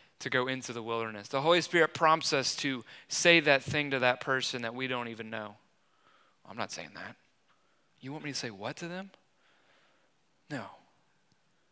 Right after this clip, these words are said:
"You want me to do what? How does that make sense? Why would, why would I do that?" The wilderness is coming.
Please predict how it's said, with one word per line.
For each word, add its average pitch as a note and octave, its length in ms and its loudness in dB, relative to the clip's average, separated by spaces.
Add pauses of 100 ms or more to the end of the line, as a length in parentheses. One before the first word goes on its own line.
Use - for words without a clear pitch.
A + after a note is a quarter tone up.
(640)
"You E3 120 0
want F3 120 0
me D#3+ 60 0
to C3+ 60 -6
do C#3 140 -4
what? B2 400 -2 (1400)
How F3 180 0
does E3+ 100 0
that E3+ 140 4
make E3 140 -4
sense? - 520 -6
Why D3+ 220 0
would, E3 260 -4
why D3+ 160 0
would E3+ 140 2
I D3+ 80 4
do C#3+ 200 -6
that?" G2+ 280 -6 (4000)
The G#2+ 80 -12
wilderness C3 640 -2
is - 160 -8
coming. A2 460 -6